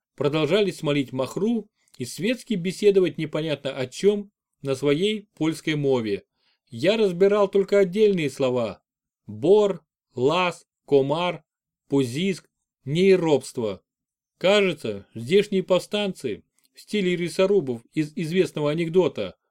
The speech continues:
«В лесу о бабах с бабами о лесе». Балакали про окрестности, комаров, патроны и чьё-то, а может и своё, бездействие. Ката вышла из избушки минут через двадцать.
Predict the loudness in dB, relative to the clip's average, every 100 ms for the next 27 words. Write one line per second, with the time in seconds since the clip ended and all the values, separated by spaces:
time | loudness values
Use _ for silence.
0 | _ -12 -4 -4 0 2 4 2 2 0
1 | -2 _ _ -6 2 2 2 -2 -2 0
2 | 0 -2 -4 -12 -12 _ _ _ _ -8
3 | 0 2 2 0 0 0 0 -2 -2 0
4 | -2 -2 -6 -6 -8 -6 -2 0 2 2
5 | 0 -2 _ -2 -2 0 0 0 -2 -6
6 | -12 _ _ -10 -8 0 2 2 0 -2
7 | -6 _ -6 -4 0 -2 -2 -4 0 0
8 | 2 0 -4 _ -6 -4 -2 0 0 -2
9 | -8 -8 -8 _ _ _ _ _ -2 -2
10 | 0 2 2 2 2 2 2 0 -2 -4
11 | -4 -4 -4 -4 -4 -4 -4 -2 -2 -2
12 | -4 -12 -12